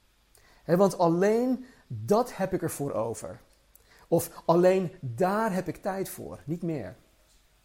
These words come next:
Maar zo dacht David totaal niet.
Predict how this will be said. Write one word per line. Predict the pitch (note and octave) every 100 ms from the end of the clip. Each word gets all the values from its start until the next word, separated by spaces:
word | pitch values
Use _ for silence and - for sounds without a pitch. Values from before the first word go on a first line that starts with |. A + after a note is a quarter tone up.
| _ _ _ - - -
Maar | D#3+
zo | C3+ F3 A3+
dacht | G#3+ -
David | F3 F#3 F3 F3
totaal | D#3+ - G#3+ G#3+
niet. | A2+ - -